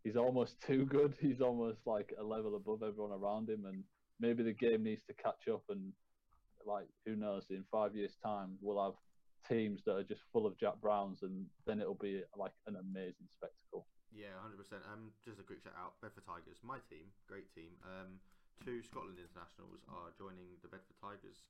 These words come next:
Speaker 2: ju-, um, wheelchair team, which kicks off this year. Paul, uh, Lauder and Midge Hartley will boost the start of that, and also joining the team is Disability Darts World Champion Snowy Dyson. So there's some, there's some celebrities joining the Bedford Tigers this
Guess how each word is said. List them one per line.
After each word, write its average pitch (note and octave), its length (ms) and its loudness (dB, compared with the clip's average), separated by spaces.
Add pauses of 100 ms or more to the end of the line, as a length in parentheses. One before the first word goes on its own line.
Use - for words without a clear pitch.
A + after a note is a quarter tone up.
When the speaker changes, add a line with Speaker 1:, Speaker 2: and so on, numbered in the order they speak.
(140)
Speaker 2:
ju-, G#2 240 -16
um, G2 400 -14 (320)
wheelchair A#2 400 -8
team, E2+ 240 -16
which - 240 -20
kicks - 240 -16
off E2 160 -16
this F2+ 160 -18
year. F#2 160 -12
Paul, F#2 480 -12
uh, F2 320 -12
Lauder F2 400 -12
and E2 240 -16
Midge F2+ 160 -14
Hartley E2 400 -16 (480)
will F2+ 400 -10 (320)
boost - 400 -14
the G2+ 320 -14
start - 240 -8
of - 80 -14
that, A#2+ 240 -8
and G2+ 80 -16
also A2+ 240 -14
joining F#2 320 -14
the F2+ 80 -20
team F2+ 160 -14
is F2 160 -20 (160)
Disability F#2 480 -16
Darts F#2 320 -10
World E2+ 240 -18
Champion E2 320 -20
Snowy E2+ 400 -18
Dyson. E2+ 400 -18 (480)
So E2+ 160 -14 (160)
there's F#2 160 -16
some, E2+ 400 -18 (400)
there's F#2+ 80 -18
some F2+ 160 -16
celebrities F#2+ 560 -12
joining E2 240 -16
the E2 80 -20
Bedford E2 320 -20
Tigers D#2 320 -16
this - 160 -20